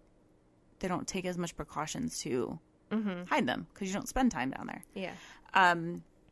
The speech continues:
Speaker 1: so this basement was, like, it was kinda finished.
Speaker 2: <laughs>
Speaker 1: Um,
Speaker 2: Semi-finished basement.
Speaker 1: Yeah, like, there wasn't really, like, carpet put down. It was, but there was, like, rugs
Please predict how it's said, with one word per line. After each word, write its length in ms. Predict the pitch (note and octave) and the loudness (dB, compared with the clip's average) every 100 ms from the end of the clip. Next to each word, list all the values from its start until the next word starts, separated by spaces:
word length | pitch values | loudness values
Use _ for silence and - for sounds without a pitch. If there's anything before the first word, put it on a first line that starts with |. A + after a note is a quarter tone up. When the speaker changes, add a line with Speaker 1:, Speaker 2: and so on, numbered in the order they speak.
| _ - | _ -8
Speaker 1:
so 200 | - A#3 | 0 4
this 160 | A3+ C4 | 4 4
basement 400 | - A3+ B3+ A#3+ | 2 2 2 2
was, 200 | G#3 F#3+ | 0 -2
like, 320 | F#3 E3+ - - - - _ | -2 -2 -6 -20 -20 -20 _
it 120 | - C4 | 0 2
was 160 | C4 A#3+ | 2 -2
kinda 360 | - G#3 G#3+ | 2 2 2
finished. 540 | C4 F4+ G#4 G#4+ - - _ _ _ - | 0 -4 -4 -6 -8 -12 _ _ _ -2
Speaker 2:
<laughs> 80 | A3+ B3+ D#4 - - - - - | -2 2 0 -2 -20 -20 -6 4
Speaker 1:
Um, 540 | A3+ G#3+ G#3 G3+ F#3+ | 8 8 8 4 -2
Speaker 2:
Semi-finished 680 | - - F#3+ F#3+ G#3+ A3+ - | -6 -8 -6 -4 -6 -8 -10
basement. 520 | A3+ - A#3+ A3+ - - - - - | -12 -12 -14 -14 -18 -20 -20 -20 -8
Speaker 1:
Yeah, 540 | B3 E4 D4+ B3 G#3+ - | 0 4 6 8 6 4
like, 420 | B3 B3 B3 A#3 - _ - | 4 4 4 0 -12 _ 0
there 120 | C#4 | 4
wasn't 300 | C#4 C#4 D4 | 6 4 4
really, 220 | C4 C#4 C4+ | 0 0 2
like, 220 | G#3 - - _ - - | 2 0 -12 _ -20 -20
carpet 460 | - - A#3+ C4 B3+ | -6 0 2 2 0
put 180 | B3+ A3+ | -2 -2
down. 360 | B3 B3 B3 A#3+ - - - - | 0 0 0 -4 -12 -20 -20 -6
It 100 | G#3 | -4
was, 220 | G3 G3+ - | -2 -2 -4
but 180 | G#3+ | -4
there 120 | - G3 | -2 -2
was, 160 | F#3+ | -2
like, 100 | F3+ - | -4 -6
rugs 640 | E3 D#3+ G3 F3+ F3+ F3 | -8 4 8 8 6 -2